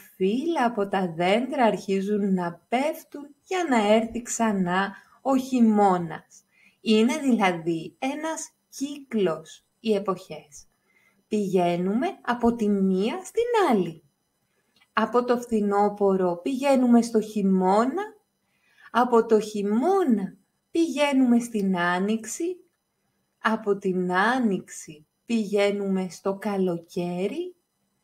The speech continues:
και από το καλοκαίρι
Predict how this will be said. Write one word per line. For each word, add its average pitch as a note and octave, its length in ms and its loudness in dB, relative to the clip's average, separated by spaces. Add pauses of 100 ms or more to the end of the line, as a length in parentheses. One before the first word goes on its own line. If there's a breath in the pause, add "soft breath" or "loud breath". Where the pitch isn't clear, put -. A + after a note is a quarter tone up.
(540)
και F#4 180 2
από E4 260 -2
το G#3 180 -4
καλοκαίρι F3 1040 -4